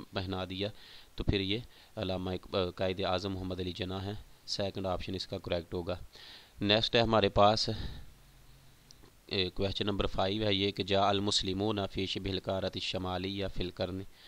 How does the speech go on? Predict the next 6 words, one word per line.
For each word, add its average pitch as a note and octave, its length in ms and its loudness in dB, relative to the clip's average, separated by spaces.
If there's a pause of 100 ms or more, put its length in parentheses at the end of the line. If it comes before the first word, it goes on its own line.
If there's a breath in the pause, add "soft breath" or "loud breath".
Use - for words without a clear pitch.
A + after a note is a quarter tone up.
(340 loud breath)
अशरा G2+ 380 -2
मिलादी G2 540 -2
है, G2+ 220 -4 (460 loud breath)
अल F#2 220 -2
हादी, G2+ 500 -2 (500)
अ, G#2 140 -6